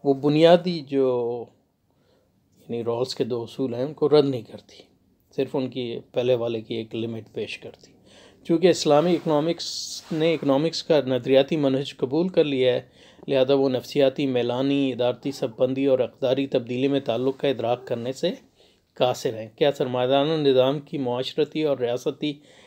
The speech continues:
इदारती सफबंदी के तनाजुर में नफ्स मुतमइन्ना पर-, परवरिश पा सकता है? इस सवाल का जवाब देने से इस्लामिक, इस्लामिक इकनॉमिक्स इसलिए कासिर है क्योंकि सरमायादाराना निज़ाम और तर्ज ज़िंदगी को इकनॉमिक्स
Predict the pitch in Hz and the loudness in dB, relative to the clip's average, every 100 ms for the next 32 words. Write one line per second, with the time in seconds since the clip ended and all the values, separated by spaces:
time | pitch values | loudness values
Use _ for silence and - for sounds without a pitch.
0 | _ - 127 131 135 - - 170 165 - | _ -2 0 4 6 4 2 -6 -2 2
1 | 160 - 135 139 139 160 170 175 185 _ | 2 2 -2 0 0 0 0 -2 -6 _
2 | _ _ _ _ _ _ _ _ _ _ | _ _ _ _ _ _ _ _ _ _
3 | 151 139 139 131 131 143 151 151 139 131 | 0 4 4 6 4 4 2 2 0 0
4 | 143 - 143 131 - 127 143 147 135 131 | -2 -2 -2 -2 -4 -4 -4 -2 -2 -2
5 | - 147 139 170 175 - - 135 160 160 | -2 2 4 6 4 -2 -2 0 0 -4
6 | - 113 101 _ - - 165 - 143 135 | -4 -6 -6 _ -20 -12 -8 -2 2 4
7 | 151 151 135 127 135 131 120 135 - 156 | 4 2 4 4 4 0 -2 -2 -6 -8
8 | - 113 113 160 - - - - 120 131 | -6 -6 -6 -8 -12 -20 -12 -4 -4 -4
9 | 131 127 120 117 180 - 156 147 190 185 | -10 -10 -8 -10 -12 -14 -14 -6 0 0
10 | 156 127 135 127 185 - - - _ - | 2 0 0 -2 -4 -8 -20 -20 _ -6
11 | 143 135 156 147 123 123 123 127 139 143 | -4 -2 -2 0 0 0 2 2 2 0
12 | 151 143 127 135 147 143 - 123 120 127 | 0 0 0 0 0 -4 -4 -4 -4 -4
13 | 127 135 135 160 156 143 135 127 143 147 | -2 -2 -4 -6 -6 -6 -6 -4 -4 -8
14 | - | -12